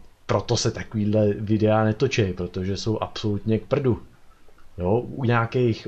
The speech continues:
osm, devět, jako deset týrů, i u těch sedmiček, jako, už se to dá, ale tam už jako ten playstyle jako stojí za to nějak hrotit, jako kam se jede v jednotlivých mapách,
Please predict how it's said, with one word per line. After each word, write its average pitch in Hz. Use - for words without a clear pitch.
osm, 107
devět, 104
jako 101
deset 104
týrů, 110
i 139
u 139
těch 135
sedmiček, 110
jako, 110
už 110
se 117
to 110
dá, 92
ale 107
tam 113
už 120
jako 120
ten 123
playstyle 113
jako 113
stojí 117
za 110
to 117
nějak 113
hrotit, 120
jako 104
kam -
se -
jede 110
v 104
jednotlivých 107
mapách, 104